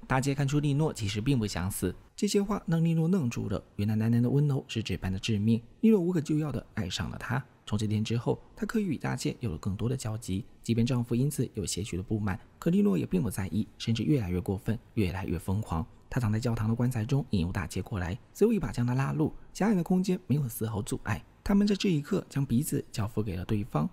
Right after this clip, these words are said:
后来丈夫发现他们的情况，对莉诺的爱让他忍住了怒火，可他却无法忍受大介带给他的伤害，他提枪就要去杀了大介。争执之间，莉诺无意开枪杀了丈夫。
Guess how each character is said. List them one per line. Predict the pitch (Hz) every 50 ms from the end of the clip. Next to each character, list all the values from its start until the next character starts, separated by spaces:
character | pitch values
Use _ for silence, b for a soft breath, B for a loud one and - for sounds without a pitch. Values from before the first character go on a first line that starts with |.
| - -
后 | - - 113
来 | 107 110
丈 | - 123 113 110
夫 | 123 117
发 | 120 120
现 | 113 - 123 117
他 | 113 131
们 | 143
的 | 135 120
情 | - - 78 98
况， | - - 123 120 - - -
对 | - 110
莉 | 107 104
诺 | 113 113 110 110
的 | 120
爱 | - 139 131 - -
让 | - 110
他 | 95 110
忍 | 104 98 - -
住 | 117 - 123
了 | 123 110
怒 | 113 117 113
火， | 113 - 113 107 110 B B B
可 | - 185
他 | 214 226
却 | - 240
无 | 196 185
法 | 190 214 214
忍 | 214 - -
受 | 131 120
大 | 113 113
介 | 113 - - 151 - -
带 | - 113 -
给 | - -
他 | - -
的 | 101 107
伤 | - - 101 110 113
害， | - - 123 - - - - -
他 | -
提 | 110 - 104 90
枪 | 98 113 110
就 | 113 117
要 | 110 107
去 | 117 110
杀 | 110 - 131 147
了 | 151 123
大 | - 95 85 -
介。 | - - - - B B B B
争 | - 226 220
执 | 214 196 185
之 | 175
间， | 196 202 202 - - - -
莉 | 180 180
诺 | 175 160
无 | - 131 139
意 | 170 156
开 | - 139 135
枪 | 135 170 - - -
杀 | - - - 85 82
了 | - -
丈 | - 95 82 -
夫。 | 92 - 92